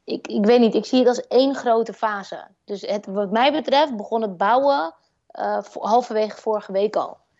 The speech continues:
En ik snap dat het dan eerst dat we nog down the hill gaan, dat snap ik. Maar voor mij voelt het wel, met loyals en ook voor onze klanten, constant als bouwen. Oké, de politiek zegt dit, boem, gaan we weer met z'n allen, wat kunnen we hiermee? Eh, volgens mij de dag daarna, eh, weer een persconferentie. Oh,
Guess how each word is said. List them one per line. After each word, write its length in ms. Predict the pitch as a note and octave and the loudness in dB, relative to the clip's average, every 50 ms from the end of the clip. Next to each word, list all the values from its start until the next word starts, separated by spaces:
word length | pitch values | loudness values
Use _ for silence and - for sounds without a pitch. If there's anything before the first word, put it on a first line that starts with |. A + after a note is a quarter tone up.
| _ _ - | _ _ -6
En 120 | - G#3+ | -2 -2
ik 80 | A3 G#3+ | -2 0
snap 260 | - C4 B3 A#3+ - | 2 0 0 2 2
dat 140 | B3 A#3 A#3+ | 0 0 0
het 120 | A#3 - | 0 0
dan 140 | A#3 A3 A3 | 0 -2 -2
eerst 340 | - A3+ A#3+ A#3+ B3 G#3 F#3+ | 0 -2 0 0 0 0 -2
dat 140 | A3 G#3+ | -2 -2
we 80 | G#3+ G#3+ | -2 -2
nog 180 | G#3+ G#3+ G#3 G3 | -4 -4 -4 -2
down 240 | G#3+ G3+ G#3+ A3 | -2 0 0 0
the 60 | G#3 G3 | -2 -2
hill 220 | G3 G#3 A#3+ B3 | -2 -2 -2 -2
gaan, 180 | A#3+ - F3+ F3+ | -4 -6 -8 -8
dat 140 | F#3 F#3 | -8 -8
snap 220 | - A3+ G#3+ G#3 - | -6 -8 -8 -4 -4
ik. 300 | F#3 F3+ A3 D4 - - _ _ _ _ _ | -2 -2 -2 -4 -6 -8 _ _ _ _ _
Maar 140 | - G3+ G3 | -2 -2 0
voor 140 | - A3 G#3 | 0 0 0
mij 180 | G#3 G#3 G#3 | 0 -2 -2
voelt 360 | G#3 - - C4+ C#4 C#4+ C#4+ | -4 -4 -4 -2 -2 -2 -2
het 220 | - G#3+ G3+ F#3+ - | -2 -2 -2 -2 -2
wel, 400 | E3+ E3+ F#3 F#3 A3 B3+ D#4 E4 | 0 2 2 4 6 4 4 4
met 180 | C4+ G#3+ E3+ | 2 -2 0
loyals 380 | F#3+ G3 G3+ A#3+ C4+ D4+ D4+ - | 2 4 4 4 4 2 0 -2
en 100 | - G#3+ | -2 -2
ook 140 | A#3+ B3 - | -2 -2 -2
voor 120 | - G#3+ | -2 -2
onze 200 | G#3 G#3 G3+ - | -2 -2 -4 -6
klanten, 560 | - - G#3 A3+ C4 C4 C4 D#4 D#4+ F#4+ A#4 - - _ _ _ _ _ _ _ _ | -2 0 2 2 2 2 2 2 2 2 0 -6 -10 _ _ _ _ _ _ _ _
constant 720 | - C4+ D4 D4+ D4+ C#4+ C#4 - - - B3 A#3 A#3 G#3+ | 2 4 4 6 4 2 0 -4 -4 -2 -2 -2 -2 -4
als 160 | G#3 G#3 F#3+ D#3+ | -6 -8 -6 -2
bouwen. 420 | G#3 G#3 A3 A3 G3 F3+ E3 F3 | -2 0 2 2 2 0 0 -2
Oké, 300 | G3 G3+ - G#3 G3 F#3+ | -4 -2 -2 -2 -2 -2
de 80 | F#3+ G3+ | -2 -2
politiek 420 | - A3 G#3+ A3 G#3 - C4 C4 | -2 -4 -4 -4 -4 -6 -6 -4
zegt 160 | - B3+ A3+ | -4 -2 2
dit, 320 | A3 B3 C4+ B3+ G#3 F#3+ F3 | 4 4 4 4 2 0 2
boem, 260 | A#3+ C4 G#3 F3+ F3 | 2 4 2 2 -4
gaan 220 | - - G#3 G#3 | -6 -6 -6 -4
we 60 | G3+ | -2
weer 120 | G#3 A3 G#3+ | -2 -2 -2
met 140 | A3 A3+ - | -2 -2 0
z'n 60 | G#3+ | 0
allen, 180 | - A3 A3 | 2 2 2
wat 140 | G3 B3 B3 | 0 -2 -4
kunnen 200 | - B3+ A#3+ B3 | -4 -6 -4 -4
we 80 | A3+ A3 | -4 -4
hiermee? 440 | G3+ F#3+ F#3 F3 E3 D#3+ D#3+ E3 _ _ _ _ _ _ _ _ | -4 -4 -4 -6 -10 -12 -14 -16 _ _ _ _ _ _ _ _
Eh, 180 | - - - G3+ | -8 -2 0 0
volgens 240 | G3+ G3 F#3+ G#3+ G3+ | 0 0 -2 -8 -8
mij 140 | A3 G#3+ | -6 -4
de 80 | G3+ G3+ | -4 0
dag 220 | F#3+ G3+ G#3 G3+ | 0 0 0 0
daarna, 460 | G#3 A3 G#3 G#3+ G#3 G#3+ A3 A3+ A3 - | -2 -4 -2 -2 -2 -4 -4 -4 -4 -4
eh, 280 | - A3 G#3+ G#3 G3+ | -2 -2 0 0 2
weer 140 | G3 A3+ B3 | 4 4 4
een 80 | B3+ A3+ | 4 2
persconferentie. 840 | A#3+ A#3+ A#3 - - A3+ G#3+ - - - A3 A3 A3+ - - - | 0 0 0 -2 -4 -6 -6 -4 -2 -2 0 0 0 -2 0 0
Oh, 80 | - | 0